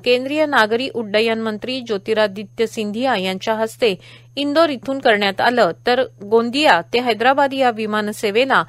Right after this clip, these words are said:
गोंदिया विमानतळावरून खासदार सुनील मेंढे यांच्या हस्ते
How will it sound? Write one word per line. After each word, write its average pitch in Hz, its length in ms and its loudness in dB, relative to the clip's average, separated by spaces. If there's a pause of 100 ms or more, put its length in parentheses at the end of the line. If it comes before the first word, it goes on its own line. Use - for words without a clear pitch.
(380)
गोंदिया 294 440 6
विमानतळावरून 226 880 2 (100)
खासदार 233 500 4
सुनील 240 420 -4
मेंढे 233 400 -2
यांच्या 202 420 -4
हस्ते 226 480 -2